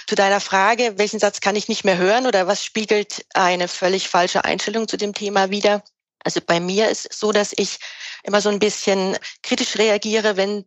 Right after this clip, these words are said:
immer gleich von Verzicht und Reglementierungen gesprochen wird. Das verstellt aus meiner Sicht so den Blick auf das, was wir gewinnen, wenn wir das Thema Mobilität anders aufsetzen und neu denken.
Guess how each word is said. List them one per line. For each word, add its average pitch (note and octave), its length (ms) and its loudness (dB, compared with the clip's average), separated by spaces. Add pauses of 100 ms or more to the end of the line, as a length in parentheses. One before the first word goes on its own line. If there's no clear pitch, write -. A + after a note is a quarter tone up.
immer G#3 260 2
gleich F#3 320 2
von G3+ 140 -2
Verzicht - 600 -4
und G3+ 140 -4
Reglementierungen F3+ 800 -2
gesprochen - 600 -6
wird. D3+ 300 0 (540)
Das - 160 -8
verstellt G3 480 2
aus E3 160 0
meiner F#3+ 340 2
Sicht G#3+ 280 -6
so G3+ 100 0
den F#3+ 200 -2
Blick G3+ 300 0
auf F#3+ 140 0
das, - 220 0
was G3 200 -2
wir G3 120 2
gewinnen, G3+ 540 -2
wenn F#3 200 0
wir F#3 80 2
das F#3 160 -6
Thema F#3 300 0
Mobilität E3+ 680 -2
anders E3+ 300 -2
aufsetzen - 640 -2
und E3 140 -14
neu E3 220 -4
denken. F3+ 420 -2